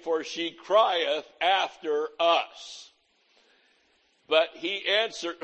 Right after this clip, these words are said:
<laughs> this is some group, isn't it? Wow. They didn't go to the seeker-sensitive conference. But he answered and said, "I am not sent,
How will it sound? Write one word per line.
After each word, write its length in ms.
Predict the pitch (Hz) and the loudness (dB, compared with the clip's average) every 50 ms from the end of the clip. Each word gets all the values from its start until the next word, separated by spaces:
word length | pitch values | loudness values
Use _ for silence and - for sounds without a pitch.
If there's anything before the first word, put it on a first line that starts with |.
| - - | -10 -8
<laughs> 200 | 170 - - 135 | -8 -10 -8 -6
this 220 | 151 - - - | -6 -6 -6 -4
is 120 | 196 175 - | -6 -8 -6
some 300 | - 185 180 170 156 135 | -4 -4 -4 -4 -4 -6
group, 340 | 143 156 156 139 123 - - | -6 -6 -4 -6 -6 -6 -8
isn't 180 | 127 127 131 | -8 -6 -4
it? 160 | 139 143 - - - | -4 -6 -6 -8 -12
Wow. 520 | 113 117 127 127 127 123 113 101 98 101 - - - - _ _ _ _ _ _ _ _ - - - - - - - - - - _ - | -6 0 2 2 4 4 2 2 0 -2 -4 -8 -20 -20 _ _ _ _ _ _ _ _ -20 -20 -20 -20 -20 -20 -20 -20 -20 -18 _ 0
They 120 | 123 139 | 2 2
didn't 200 | 143 151 147 139 | 2 2 0 0
go 200 | 123 135 135 135 | 2 4 6 6
to 60 | 131 127 | 6 4
the 120 | 113 120 | 2 -2
seeker-sensitive 1040 | - - - 143 139 - 127 120 110 - - 120 120 123 - - 120 107 107 95 - | -4 -2 0 -2 0 0 -2 -4 -2 0 0 0 -2 -2 -4 -4 -4 -2 -4 -4 -6
conference. 800 | - - 113 113 113 110 - - 95 92 85 - - - - - - - - - - - - - - - - - - - - - - - - - - - - - - - - - - - - - - _ _ - _ _ - - _ _ _ - | -4 0 0 0 0 0 -4 -8 -10 -10 -12 -14 -18 -18 -18 -20 -20 -20 -20 -20 -20 -20 -20 -20 -20 -20 -20 -18 -18 -18 -18 -16 -16 -16 -16 -16 -18 -18 -20 -20 -20 -20 -20 -20 -20 -20 -20 -20 -20 _ _ -20 _ _ -20 -20 _ _ _ 2
But 140 | 180 185 170 | 4 4 4
he 240 | 180 214 226 214 | 4 6 8 8
answered 440 | 214 214 220 214 - - 185 190 180 | 8 8 6 2 0 0 0 0 -2
and 140 | 165 165 151 | -2 -6 -10
said, 300 | - - 185 180 175 170 170 185 | -4 0 4 4 4 4 4 4
"I 200 | 185 196 196 190 | 4 6 6 4
am 180 | 180 175 175 | 2 2 2
not 280 | 180 190 202 208 208 208 | 2 4 4 4 2 0
sent, 500 | - - - 196 202 190 180 170 170 | -4 -4 0 2 4 4 4 4 2